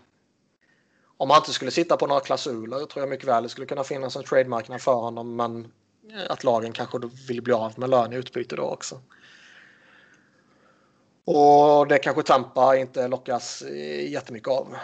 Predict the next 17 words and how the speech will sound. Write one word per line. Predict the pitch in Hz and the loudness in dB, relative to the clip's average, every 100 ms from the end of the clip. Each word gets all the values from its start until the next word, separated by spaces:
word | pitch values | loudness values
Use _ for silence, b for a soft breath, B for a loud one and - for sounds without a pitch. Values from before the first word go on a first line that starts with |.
| - | -6
De | 135 | 4
har | 147 | 6
ju | 139 | 8
bara | 143 135 | 10 10
ett | 135 | 8
par, | 139 127 | 6 4
tre | 147 131 | 0 -2
miljoner | 131 120 117 | -2 -4 -2
här | 123 123 | 0 0
nu | 123 127 127 117 117 120 | -2 -8 -8 -8 -8 -10
i, | 120 123 - | -10 -10 -8
i | |
cap | - 117 | -8 -8
space | - 127 120 123 | -8 -10 -8 -6
och | |
behöver | 120 120 | -4 -4
signa | 120 131 120 117 117 | 0 2 2 2 0